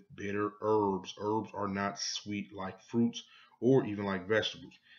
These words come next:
"They shall eat it." And then again in Numbers nine and eleven, it refers to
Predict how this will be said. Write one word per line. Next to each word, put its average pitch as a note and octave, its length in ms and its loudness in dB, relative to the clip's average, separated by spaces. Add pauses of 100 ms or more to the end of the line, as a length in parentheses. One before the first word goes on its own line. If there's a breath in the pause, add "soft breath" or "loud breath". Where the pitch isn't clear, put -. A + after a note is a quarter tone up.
(140 soft breath)
"They G2+ 100 0
shall G2+ 340 0
eat B2 180 2
it." - 680 -14
And F#2 340 -4
then G#2+ 220 -2
again G2+ 320 -2
in F#2 160 -2
Numbers G2 380 0
nine G2 240 2
and F#2 260 -2
eleven, G#2 460 2
it F#2+ 100 -8
refers F#2+ 520 -4
to - 140 -6